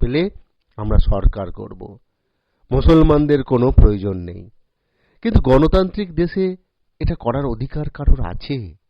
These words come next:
মানুষের সরকার নয়, হিন্দু সরকার।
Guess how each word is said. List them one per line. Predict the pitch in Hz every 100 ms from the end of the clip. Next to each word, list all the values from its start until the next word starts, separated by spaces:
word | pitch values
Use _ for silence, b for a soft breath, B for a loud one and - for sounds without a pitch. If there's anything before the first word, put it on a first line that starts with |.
| _ _ _ _ _ _ _
মানুষের | 123 156 180 175
সরকার | 160 - 120 117 123
নয়, | 113 127 180 165 -
হিন্দু | 135 147 120
সরকার। | 107 101 - - -